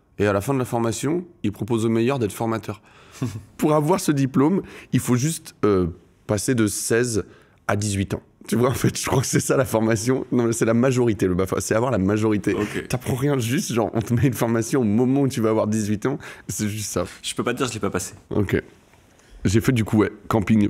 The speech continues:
Speaker 1: tous les étés. Pff, le feu.
Speaker 2: Ok.
Speaker 1: Génial. Le, les rois du camping, avec un pote Clément qui fait du stand-up à Nantes aussi. On s'est rencontrés là-bas, il est emménagé à Nantes pour faire du stand-up après.
Speaker 2: Ok.
Speaker 1: Et on était les rois du camping tous les étés,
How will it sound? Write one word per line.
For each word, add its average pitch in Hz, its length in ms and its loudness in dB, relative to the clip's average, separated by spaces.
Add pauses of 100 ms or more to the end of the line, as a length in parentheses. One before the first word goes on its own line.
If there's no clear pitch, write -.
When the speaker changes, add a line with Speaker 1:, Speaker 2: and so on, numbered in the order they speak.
Speaker 1:
tous 113 140 0
les 104 180 4
étés. 95 260 2
Pff, - 400 -10
le 98 120 0
feu. - 260 -2 (160)
Speaker 2:
Ok. 107 100 -2
Speaker 1:
Génial. 90 380 2 (800)
Le, 98 180 2
les 95 160 4
rois 101 160 4
du 98 100 0
camping, 95 420 2 (200)
avec 98 240 4
un 92 80 2
pote 92 180 0
Clément 87 280 0
qui 95 80 -6
fait - 120 -4
du 82 80 -4
stand-up 87 300 0
à 87 60 2
Nantes 92 220 0
aussi. 87 180 -4
On 95 60 2
s'est 87 100 -2
rencontrés 90 340 0
là-bas, 90 240 2
il 92 80 2
est 90 40 2
emménagé 92 340 2
à 87 40 2
Nantes 98 160 2
pour 95 100 -6
faire 101 100 -2
du 92 80 0
stand-up 95 360 0
après. 90 260 -4 (340)
Speaker 2:
Ok. 95 160 -8 (340)
Speaker 1:
Et 107 120 4
on 101 120 4
était 98 160 2
les 101 60 4
rois 92 180 0
du 101 120 0
camping 104 400 0
tous - 140 -4
les 90 220 4
étés, 95 340 0